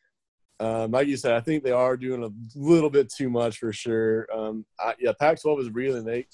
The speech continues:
went from, uh, yeah, full, full schedule, okay, conference schedule, uh, we're even gonna play a freaking down.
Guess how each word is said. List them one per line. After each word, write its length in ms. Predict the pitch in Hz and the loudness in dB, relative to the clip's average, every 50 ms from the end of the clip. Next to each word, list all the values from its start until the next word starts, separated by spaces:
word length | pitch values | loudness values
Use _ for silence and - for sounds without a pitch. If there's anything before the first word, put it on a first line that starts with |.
| _ - | _ -4
went 220 | 131 131 139 120 | -2 -2 -2 -4
from, 400 | - - 127 120 117 113 113 117 - _ - 156 | -6 -4 -2 -2 -2 -2 -4 -8 -10 _ -4 -2
uh, 200 | 165 156 151 151 | 0 0 0 0
yeah, 200 | 160 180 165 135 | 0 0 0 -2
full, 260 | - - 156 151 151 - _ - - - - | -2 0 -2 -2 -2 -4 _ -20 -12 -4 2
full 340 | 160 151 147 147 147 143 139 | 4 4 4 4 2 0 -4
schedule, 640 | 131 - - 143 139 135 139 143 143 143 143 139 139 | -6 -4 -4 -2 -2 -2 -2 0 0 0 2 0 -2
okay, 200 | 135 - 127 113 | -2 -4 -6 -8
conference 380 | - 143 139 139 139 135 - | -6 -6 -6 -6 -6 -10 -8
schedule, 540 | - 151 139 139 135 139 139 135 135 135 127 | -6 -4 -4 -4 -4 -4 -4 -2 -2 -2 -2
uh, 220 | 123 123 120 117 | -2 -2 -4 -4
we're 240 | 113 120 123 120 127 120 | -4 -6 -6 -6 -6 -6
even 260 | 123 123 117 117 113 | -6 -6 -4 -2 -2
gonna 140 | 110 107 98 | -2 -2 -2
play 400 | - - 123 117 113 110 110 104 - | -2 0 0 2 2 2 2 2 0
a 140 | 110 110 107 - _ _ _ - | 0 -2 -2 -4 _ _ _ -8
freaking 300 | 127 113 - 110 107 101 | -6 -4 -2 -2 -2 0
down. 400 | 107 110 107 101 92 95 104 | 0 0 0 0 0 -2 -2